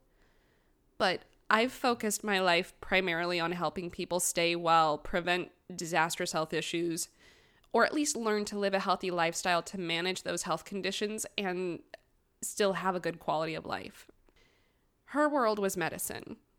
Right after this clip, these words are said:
Sure, she did more than her fair share of patient education, especially working with diabetic patients,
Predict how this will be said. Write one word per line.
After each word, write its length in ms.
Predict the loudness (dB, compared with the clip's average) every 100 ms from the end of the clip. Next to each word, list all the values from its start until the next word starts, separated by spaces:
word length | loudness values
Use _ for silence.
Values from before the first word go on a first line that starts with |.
| _ _ _ _ -8
Sure, 440 | -2 2 4 4 2
she 240 | 0 0
did 380 | 4 6 6 4
more 340 | 0 2 2
than 120 | 2 -2
her 200 | -2 -2
fair 300 | -2 -2 -2
share 260 | -2 -2
of 140 | -2 -4
patient 340 | -4 -2 -2 -4
education, 640 | -8 -8 -2 -2 0 -6
especially 460 | -6 -6 -4 -6 -6
working 320 | -4 -6 -6
with 160 | -8 -2
diabetic 500 | 0 0 0 0 -2
patients, 600 | -4 -4 -4 -8 -10